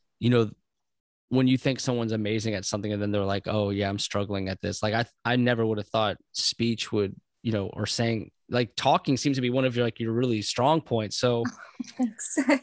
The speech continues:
Speaker 2: <laughs>
Speaker 1: so we're gonna go into the end of the Hero's Gauntlet. These are questions more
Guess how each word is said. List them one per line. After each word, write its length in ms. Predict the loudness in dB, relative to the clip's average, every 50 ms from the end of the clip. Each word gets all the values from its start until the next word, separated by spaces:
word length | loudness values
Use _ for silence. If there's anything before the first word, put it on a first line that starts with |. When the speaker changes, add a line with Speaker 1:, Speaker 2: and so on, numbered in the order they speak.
| _ _
Speaker 2:
<laughs> 320 | _ -20 -20 _ _ -8
Speaker 1:
so 240 | -2 2 4 4 4
we're 120 | 4 2
gonna 160 | 2 2 0
go 300 | 2 2 2 4 4 2
into 360 | 0 0 0 -2 0 0 -2 -2
the 200 | -2 -2 -4 -2 0
end 220 | 0 2 2 2
of 60 | 2
the 80 | 0 0
Hero's 320 | 2 2 2 2 0 0
Gauntlet. 360 | -2 -2 -2 -2 -2 -4 -4 -2
These 220 | -2 0 2 2
are 160 | 2 2 2
questions 540 | 0 -2 -2 -2 0 0 -2 -4 -4 -2 0
more 640 | 0 2 2 4 4 4 4 6 4 4 2 0